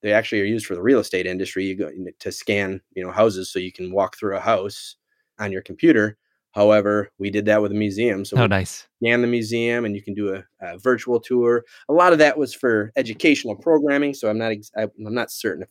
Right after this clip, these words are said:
Speaker 1: all of that's online at the moment. But yeah, just go check it out, and, and then if you like it, come visit us.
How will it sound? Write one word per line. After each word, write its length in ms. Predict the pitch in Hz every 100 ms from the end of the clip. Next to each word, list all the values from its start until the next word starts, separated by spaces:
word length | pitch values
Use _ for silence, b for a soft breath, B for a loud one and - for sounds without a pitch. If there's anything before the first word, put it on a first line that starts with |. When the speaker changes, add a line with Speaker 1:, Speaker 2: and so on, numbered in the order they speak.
| -
Speaker 1:
all 160 | 95
of 60 | 87
that's 240 | 85 80
online 460 | 87 90 85 87 90
at 160 | 95 -
the 80 | 95
moment. 520 | 101 92 82 78 - b b b _
But 200 | - 92
yeah, 180 | 71 110
just 200 | 92 95
go 140 | 90 92
check 260 | - 95
it 80 | 92
out, 240 | 87 104 - -
and, 180 | 90 - _
and 140 | 87 87
then 280 | 87 92 - _ _ _ _ _ -
if 200 | 87 -
you 80 |
like 220 | 87 92 113
it, 100 | -
come 160 | 117
visit 240 | 107 143 107
us. 240 | 87 -